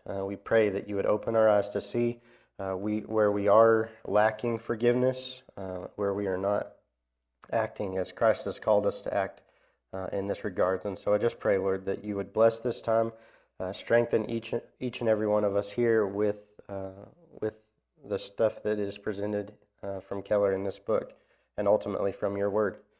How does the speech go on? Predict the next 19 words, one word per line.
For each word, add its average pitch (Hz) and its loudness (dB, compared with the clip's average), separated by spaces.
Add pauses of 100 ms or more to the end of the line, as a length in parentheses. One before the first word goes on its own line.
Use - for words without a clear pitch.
(360)
So - -8
we 98 -4
pray 104 0
all 101 4
of 104 0
this 104 -2
in 104 -6
Christ's 104 0
name. 87 -4 (480)
Amen. 92 -4 (1300)
<clears throat> - -10 (4000)
So 131 8
today 143 10
we'll 135 2
be 127 4
working 139 6
through 139 6
the 113 6
basic, 135 2